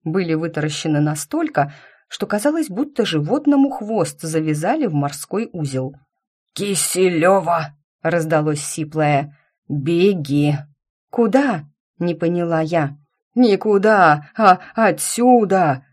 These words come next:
промяукал кот и, шевельнув усами, пополз дальше. Я же подняла глаза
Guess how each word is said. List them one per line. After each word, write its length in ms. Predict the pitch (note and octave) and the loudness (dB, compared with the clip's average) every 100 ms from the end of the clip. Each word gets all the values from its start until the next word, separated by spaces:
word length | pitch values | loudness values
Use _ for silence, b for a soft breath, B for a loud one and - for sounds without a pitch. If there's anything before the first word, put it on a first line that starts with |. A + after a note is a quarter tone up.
| _ | _
промяукал 680 | - F#3 F3+ F3+ D3+ D#3 D3 D3 | -4 0 2 0 -2 -2 -4 -2
кот 360 | F#4+ G4+ - _ _ _ _ - | -2 -2 -6 _ _ _ _ -10
и, 80 | F3 | -6
шевельнув 640 | - F3 F3 G3 F#3+ - | -4 -2 -2 -2 -2 -6
усами, 500 | E3+ - G#3 B3+ C4+ | -10 -6 0 2 2
пополз 540 | C4+ D#3+ D3 D#3+ F3 - | 0 -4 -2 -4 -6 -4
дальше. 500 | C3+ B2 - - - _ _ _ _ | -4 -2 -6 -10 -14 _ _ _ _
Я 380 | E3 E3+ G#3+ D#4 | -4 0 2 2
же 160 | C4+ D4 | -2 -4
подняла 640 | - D#3 D#3 E3 E3 C#3+ | -2 -2 0 0 0 -2
глаза 600 | C#3 C3+ C3+ D3+ A#3+ | -2 -2 0 0 0